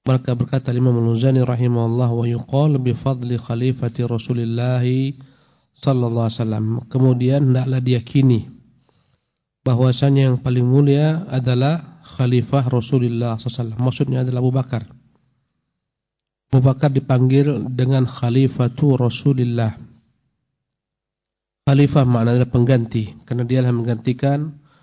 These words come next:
posisi Rasulullah sallallahu alaihi wasallam. Maka di antara mazhab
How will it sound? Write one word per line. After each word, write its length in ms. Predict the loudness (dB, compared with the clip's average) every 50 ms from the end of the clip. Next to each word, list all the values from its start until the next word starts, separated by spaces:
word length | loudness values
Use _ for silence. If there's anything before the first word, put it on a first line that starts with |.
| _ _ _ _ _ _
posisi 480 | _ 0 0 0 0 0 -2 0 -2 -2
Rasulullah 640 | -2 -2 -2 -2 -2 -2 0 0 2 2 0 0 -2
sallallahu 80 | -4
alaihi 80 | -8 -8
wasallam. 260 | -6 -6 -6 -8 -8 -4
Maka 260 | -4 -4 -4 -2 -4 -2 -2
di 100 | 0 -2 -2
antara 320 | -2 -2 -2 -2 -2 -2
mazhab 400 | -2 0 -2 -2 -2 -4 -6 -6